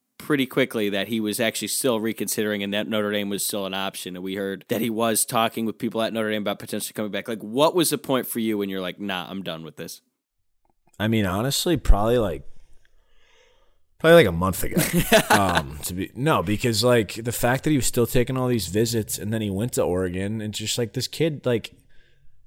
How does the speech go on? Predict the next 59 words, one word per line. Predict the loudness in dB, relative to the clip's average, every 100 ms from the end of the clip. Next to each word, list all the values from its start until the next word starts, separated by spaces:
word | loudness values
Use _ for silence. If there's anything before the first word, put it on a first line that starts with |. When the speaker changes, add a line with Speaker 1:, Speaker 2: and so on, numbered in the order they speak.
| _ _ -2
Speaker 2:
it's, | 0 2 0 -2 _ -2
it's | -2 0
the | -2
dumbest | 2 4 4 2 0 0
thing | 0 0 -2 -4
in | -6 -6
the |
books, | -6 -8 -8 -4 -4 -4 -8 -14
uh, | -12 -6
like, | -6 -4
or | -4
just, | -4 -4 -2
like, | -2 -4 -4
in | -6
this | -4 -6 -8
world | -2 0 2
of | 0 -4
recruiting | -6 -4 -6 0
where | 0 2
somebody | 4 6 6
says | 6 6 6
they're | 6 2
committed | 2 2 4 4 2
to | 0
somewhere, | -4 -4 -10 -14 -18 _ _ _ _
but | 2
I | 2
haven't | 4 0 2
made | 2
my | 2 2
final | 2 0 -2
decision | -2 0 -2 -4 -8
yet. | -10 -12
I'm | -6
still | -4 0 0
making, | 0 -2 -4 -6 -6 -12 _ _ _
you | -4
know, | -2
other | -2 -2
visits. | -2 -4 -4
That's | -2 0
like | 0 0
saying, | 0 0 0 -2
"Okay, | -6 0 0 0
I'm | -2
dating | -2 0 2 -2
this | -4
girl, | -4 -4
but |
I'm | -4
also | -4 -4 -2 -2
fucking | 0 -2 -2 -6
other | -4
people." | 0 2 2 -2 -4
Like, | -4
that's | 0 0 2
just, | 2 2
that's | 2 4
stupid, | 4 4 2 0 -6